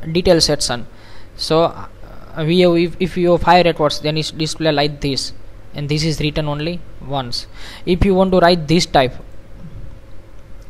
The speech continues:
this type, because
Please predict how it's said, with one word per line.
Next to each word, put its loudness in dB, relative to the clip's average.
this 0
type, 0
because 4